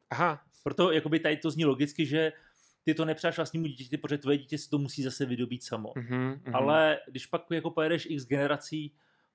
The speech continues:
Speaker 2: tak ten vnuk pak vždycky dědí jako docela solidní majetek a pak by ho měl dědit jako co nejpozději.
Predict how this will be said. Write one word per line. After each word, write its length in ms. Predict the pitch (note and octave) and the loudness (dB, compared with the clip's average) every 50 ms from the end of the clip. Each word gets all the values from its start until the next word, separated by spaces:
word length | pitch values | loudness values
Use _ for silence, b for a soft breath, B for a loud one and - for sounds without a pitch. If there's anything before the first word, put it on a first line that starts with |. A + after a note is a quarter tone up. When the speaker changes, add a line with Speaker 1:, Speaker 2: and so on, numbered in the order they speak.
| _ _ _ | _ _ _
Speaker 2:
tak 120 | - A#2+ | -10 -6
ten 200 | _ E3+ D#3 D3 | _ -2 -2 -2
vnuk 280 | A#2+ B2+ C3+ D3 D3 - | -2 0 -2 -2 -2 -2
pak 160 | - D#3 - | -4 -4 -2
vždycky 360 | B2 C#3 C3 - - - D3+ | -2 -4 -4 -4 -2 -2 -2
dědí 280 | C#3 B2 C3 B2 B2+ D3 | 0 0 -4 -2 0 -2
jako 160 | D3 C#3+ C#3+ | 0 0 0
docela 260 | C#3+ C#3 - C#3+ C#3+ | -4 -2 0 -2 -2
solidní 420 | C3+ - - C#3 C3+ C3+ B2+ C#3 C#3 | -2 -2 -2 0 0 0 -2 -4 0
majetek 360 | C3 B2+ B2+ B2+ C#3+ C#3 - | 2 2 2 0 -2 -4 -4
a 80 | C#3+ | -6
pak 240 | C#3 - _ C#3 B2 | -6 -4 _ -6 -4
by 80 | A#2+ C3+ | -2 -2
ho 80 | C3+ | -2
měl 240 | C#3 C#3 C#3+ C#3+ C#3 | -2 0 -2 0 0
dědit 280 | B2 C3 A#2+ C3+ C3+ - | 0 -2 -2 -4 -6 -6
jako 160 | C3+ - C#3+ | -6 -6 -8
co 160 | - - D3+ | -6 -4 -4
nejpozději. 680 | C#3 B2+ A#2+ - - B2 A2 G2+ - G#2 G2+ A2 - - | -2 -2 -4 -4 -4 -6 -6 -6 -6 -6 -6 -6 -6 -12